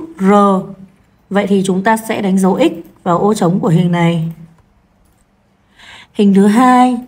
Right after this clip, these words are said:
là hình quả sầu riêng. Chúng ta có từ sầu riêng. Trong từ sầu riêng sẽ có tiếng riêng. Từ này đánh vần như sau.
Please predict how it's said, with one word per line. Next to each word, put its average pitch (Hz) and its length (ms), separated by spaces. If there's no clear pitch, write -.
là 208 120
hình 185 180
quả 156 200
sầu 185 460
riêng. 254 480
Chúng 185 180
ta 214 120
có 190 140
từ 190 300
sầu 185 600
riêng. 254 520
Trong 269 280
từ 208 400
sầu 202 460
riêng 262 460
sẽ - 140
có 196 260
tiếng 202 200
riêng. 262 460
Từ 220 120
này 208 140
đánh 208 120
vần 240 160
như 233 120
sau. 233 520